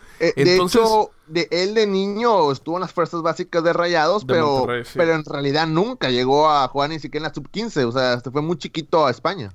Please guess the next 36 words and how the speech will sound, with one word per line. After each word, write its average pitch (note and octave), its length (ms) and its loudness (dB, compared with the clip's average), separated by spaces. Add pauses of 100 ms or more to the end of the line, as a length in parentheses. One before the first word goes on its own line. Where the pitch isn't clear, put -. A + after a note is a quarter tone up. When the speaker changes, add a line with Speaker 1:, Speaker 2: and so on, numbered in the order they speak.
Speaker 2:
Entonces, F3 500 -2
¿ustedes A3+ 480 0
creen D3+ 460 -2 (260)
que C#3 140 -2
Giovanni D3 380 2
Dos D#3 160 0
Santos, - 640 -6 (840)
todavía E3 800 2
que C#3+ 80 -6
tuviera C#3+ 360 0
un E3+ 80 0
nivel D3 240 2
aceptable, C3+ 800 -2
que B2+ 100 -12
estuviera C3 380 -2
todavía C#3+ 580 0 (260)
en B2 140 -4
la B2 100 0
M C3 160 -2
L C#3+ 380 2
S C3 400 -4
o, B2+ 100 -2
digamos, C3 480 -2
en C3+ 60 -4
un C3+ 120 -2
equipo C#3+ 280 -2
de C#3+ 80 2
media C#3 280 0
tabla C#3 300 0
de C3 80 0
España, C#3+ 560 -2 (260)
hubiera F3+ 280 0
llegado F#3 280 2
a G3 40 2
la F3+ 80 4
América? A3+ 560 -2